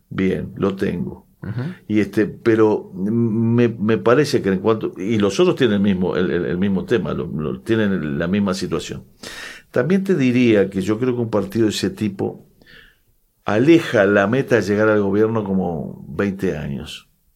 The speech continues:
Speaker 1: Y de vuelta voy a lo material.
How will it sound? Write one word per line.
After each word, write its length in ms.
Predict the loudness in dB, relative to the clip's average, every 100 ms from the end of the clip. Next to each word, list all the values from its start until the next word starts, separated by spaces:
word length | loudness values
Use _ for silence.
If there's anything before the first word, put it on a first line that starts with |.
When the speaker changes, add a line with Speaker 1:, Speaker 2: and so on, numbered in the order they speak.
| _ -4
Speaker 1:
Y 80 |
de 100 | 0
vuelta 380 | 2 2 2 0
voy 420 | 2 0 0 -6 -14 _ _ _ _ _ _ _ _ _ _ _ _ _
a 100 | -2
lo 120 | 0
material. 680 | 0 0 0 0 0 -2 -8